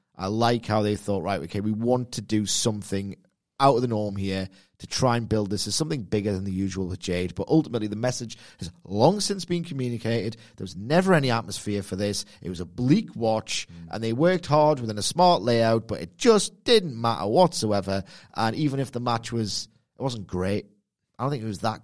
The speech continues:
Speaker 1: good, but there was some really nice moments of thought, and they worked hard, and yet didn't matter. Atmosphere was flat. And if it wasn't, they would have flattened the atmosphere with a finish because Taya Valkyrie looked like an idiot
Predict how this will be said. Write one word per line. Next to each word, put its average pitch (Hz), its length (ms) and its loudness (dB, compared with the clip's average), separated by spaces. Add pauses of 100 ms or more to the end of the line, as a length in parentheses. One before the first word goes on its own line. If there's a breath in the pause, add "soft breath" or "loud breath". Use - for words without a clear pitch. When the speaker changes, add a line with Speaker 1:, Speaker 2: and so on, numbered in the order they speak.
(140)
Speaker 1:
good, 151 360 6 (200 loud breath)
but - 60 -6
there 139 80 2
was 135 80 0
some 139 240 -6 (160)
really 156 320 4
nice 135 260 -2
moments 127 260 -4
of 110 80 -8
thought, 113 400 0
and 113 120 -8
they 107 100 -2
worked 113 480 -2 (280)
hard, 107 420 2 (140)
and 110 120 -4
yet 107 360 -2
didn't 123 180 0
matter. 104 320 -2 (220)
Atmosphere 110 420 -2
was 98 100 -4
flat. 107 360 0 (480 loud breath)
And - 80 -2
if 120 80 -2
it 120 100 -4
wasn't, 214 420 4 (180)
they 123 80 0
would 117 100 0
have 113 60 -2
flattened 170 380 4
the 151 80 2
atmosphere 117 380 -2
with 107 100 -4
a 101 40 -8
finish 214 440 -2
because 120 420 -6
Taya 156 240 2
Valkyrie 113 380 -2
looked 107 160 -8
like 95 100 -6
an 92 140 -14
idiot 151 320 0